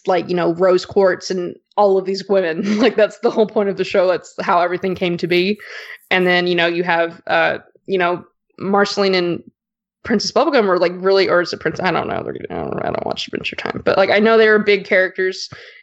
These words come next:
and, like, they had, you know, a relationship that under, was an undercurrent in the entire series.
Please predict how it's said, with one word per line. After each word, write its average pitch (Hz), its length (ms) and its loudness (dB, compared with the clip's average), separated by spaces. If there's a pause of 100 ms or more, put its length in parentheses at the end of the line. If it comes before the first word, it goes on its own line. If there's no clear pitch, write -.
and, 185 160 0
like, 175 180 -2
they 185 160 2
had, 170 300 0
you 180 80 -6
know, 165 160 -2
a 180 80 2
relationship 185 520 -2
that 170 180 2
under, 180 320 -2
was 190 180 0
an 196 60 0
undercurrent 185 520 0
in 175 100 -2
the 170 100 -2
entire 165 320 0
series. - 520 -6